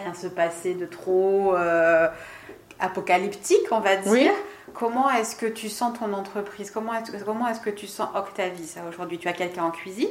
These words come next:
Speaker 2: Mhm.
Speaker 1: euh, une jeune femme,
Speaker 2: Oui.
Speaker 1: chef.
Speaker 2: Oui.
Speaker 1: Euh, donc tu mets toujours un petit peu le, le nez en cuisine
Speaker 2: Oui.
Speaker 1: ou vraiment tu lui laisses, euh,
Speaker 2: Bah, en fait, au départ, c'est vrai que moi, j'avais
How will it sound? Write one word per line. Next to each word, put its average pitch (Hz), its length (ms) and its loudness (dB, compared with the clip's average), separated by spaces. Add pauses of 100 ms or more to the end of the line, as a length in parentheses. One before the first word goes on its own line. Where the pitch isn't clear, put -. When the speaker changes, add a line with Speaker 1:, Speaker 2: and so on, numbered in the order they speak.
(120)
Speaker 2:
Mhm. 214 320 4 (240)
Speaker 1:
euh, 170 200 -2 (100)
une 185 120 -6
jeune 170 180 -4
femme, 269 200 -4 (220)
Speaker 2:
Oui. 196 60 0
Speaker 1:
chef. - 420 0 (120)
Speaker 2:
Oui. 196 180 0 (320)
Speaker 1:
Euh, 175 1080 -4
donc 311 160 -10
tu - 140 -14
mets 175 100 0 (160)
toujours 180 260 -6
un 180 100 -2
petit 180 180 -12
peu 185 180 -8
le, 175 220 -4
le 175 140 -6
nez 180 100 -4
en 175 80 -4
cuisine 190 460 -4
Speaker 2:
Oui. 240 140 8
Speaker 1:
ou 202 40 2
vraiment 196 220 2
tu 220 180 -8
lui 185 180 -12
laisses, 190 460 -4
euh, 175 760 -8 (720)
Speaker 2:
Bah, 214 260 4
en 233 80 0
fait, 320 320 2
au 233 60 6
départ, 240 320 4
c'est 262 120 0
vrai - 60 -6
que - 40 -4
moi, 214 100 4
j'avais 185 440 6